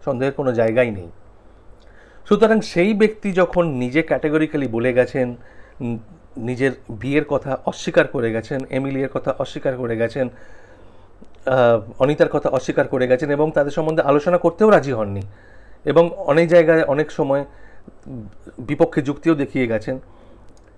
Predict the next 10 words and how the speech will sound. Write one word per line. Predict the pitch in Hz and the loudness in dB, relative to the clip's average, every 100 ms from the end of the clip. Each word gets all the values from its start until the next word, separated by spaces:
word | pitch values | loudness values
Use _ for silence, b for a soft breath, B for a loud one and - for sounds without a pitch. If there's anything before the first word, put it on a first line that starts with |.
| - - - - - - - - - | -20 -20 -20 -20 -20 -14 -12 -12 -4
সেই | - 269 | 2 4
ব্যক্তি | 254 - | 2 0
যখন | 220 226 208 | 0 2 2
অস্বীকার | 175 180 180 | 2 0 0
করছেন, | - 165 180 | 0 -4 -4
তখন | 170 160 175 | -2 0 0
আমরা | 160 160 | 0 -2
কেমনভাবে | 165 147 156 131 | -2 -2 0 0
মেনে | 113 101 98 | -2 -4 -6
নিই? | 92 | -8